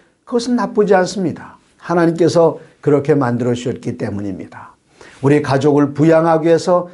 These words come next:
열심히 돈 버는 것, 자녀들의 교육을 위해서 열심히 돈 버는 것, 그리고 가난한 사람들을 도와주기 위해서 열심히 일하는 것, 그리고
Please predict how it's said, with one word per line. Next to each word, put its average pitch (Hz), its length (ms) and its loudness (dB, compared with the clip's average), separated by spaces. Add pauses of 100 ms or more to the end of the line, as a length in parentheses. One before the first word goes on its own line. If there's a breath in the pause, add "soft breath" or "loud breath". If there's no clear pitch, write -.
(140 loud breath)
열심히 170 440 0
돈 165 280 0
버는 175 240 2
것, 185 220 -6 (280 loud breath)
자녀들의 156 540 2
교육을 170 400 4
위해서 175 280 0
열심히 170 380 0
돈 170 260 2
버는 180 280 2
것, 190 180 -4 (340 soft breath)
그리고 175 300 4
가난한 175 380 0
사람들을 170 800 0
도와주기 175 580 2
위해서 185 240 2
열심히 185 400 0
일하는 190 280 0
것, 202 200 -4 (420 soft breath)
그리고 185 460 2